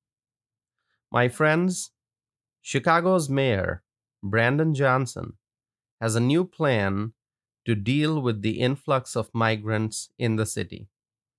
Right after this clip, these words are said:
And that's what I'm going to be talking about in today's episode. Before that, let's quickly review a few things. As I said before,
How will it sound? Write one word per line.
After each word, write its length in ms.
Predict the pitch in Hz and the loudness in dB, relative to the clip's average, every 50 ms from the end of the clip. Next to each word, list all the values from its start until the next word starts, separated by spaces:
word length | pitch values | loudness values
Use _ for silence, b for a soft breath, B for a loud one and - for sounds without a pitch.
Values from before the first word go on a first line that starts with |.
| _ _ _ _ _ _ _ _ _ _ _ _ _ | _ _ _ _ _ _ _ _ _ _ _ _ _
And 520 | - 117 117 110 110 110 107 110 107 101 101 101 - | -2 0 2 2 2 2 2 0 0 -2 -6 -8 -10
that's 460 | - 101 117 120 143 - - - - | -4 -2 0 0 0 -2 -6 -4 -2
what 120 | 131 131 | 0 0
I'm 220 | 127 120 123 123 113 | 2 0 0 0 0
going 240 | 117 113 113 117 | -2 -2 -2 -2
to 80 | 117 120 | -4 -6
be 140 | 107 110 107 | -6 -6 -6
talking 420 | - 120 107 110 - - 113 107 | -4 -4 -4 -4 -4 -4 -4 -4
about 540 | 104 95 95 98 95 95 95 95 92 92 - _ _ _ _ - | -4 -2 -2 -2 0 0 -2 -2 -4 -8 -12 _ _ _ _ -6
in 180 | 110 110 104 | -4 -4 -4
today's 400 | 101 - 117 98 101 104 104 98 | -4 -4 -4 -4 -4 -4 -4 -4
episode. 600 | 98 95 95 - - - - - - - - 123 - _ _ _ _ _ _ _ _ _ _ _ _ _ _ _ _ _ _ _ _ _ _ _ - | -4 -6 -6 -8 -10 -12 -10 -10 -10 -12 -12 -14 -18 _ _ _ _ _ _ _ _ _ _ _ _ _ _ _ _ _ _ _ _ _ _ _ -4
Before 380 | 117 131 135 - 202 208 220 202 | -2 -2 -2 0 2 2 2 4
that, 420 | 151 120 90 95 - - - - _ _ _ _ _ _ _ _ _ _ _ _ _ _ | 2 2 0 0 -2 -6 -10 -20 _ _ _ _ _ _ _ _ _ _ _ _ _ _
let's 600 | 110 110 117 123 143 160 180 - - - - - - | -4 0 2 2 2 2 0 -2 -4 -6 -4 -6 -8
quickly 840 | _ _ - 180 175 170 - - 175 156 160 160 160 160 151 131 _ | _ _ -4 -2 -2 -2 -4 -6 -4 -2 -2 -2 -2 -4 -6 -8 _
review 760 | 117 113 117 120 120 117 104 107 113 110 110 110 107 107 107 - - | -2 0 2 2 2 0 0 0 0 0 0 -2 -2 -4 -6 -8 -8
a 80 | 107 | -8
few 260 | 98 - - 107 101 | -8 -8 -6 -6 -6
things. 540 | 98 - - 90 90 87 107 110 - - - _ _ _ _ _ _ _ _ _ _ _ _ _ _ _ b b b b b b b b b b b | -6 -6 -8 -10 -8 -10 -10 -12 -16 -18 -20 _ _ _ _ _ _ _ _ _ _ _ _ _ _ _ b b b b b b b b b b b
As 140 | 127 131 131 | -2 0 2
I 180 | 165 180 202 220 | 4 4 4 2
said 320 | - - 185 165 160 135 | 2 2 0 0 0 0
before, 640 | 120 120 - - - 120 101 92 - - - 113 | -2 -2 -2 -2 -4 -2 -2 -2 -4 -6 -10 -12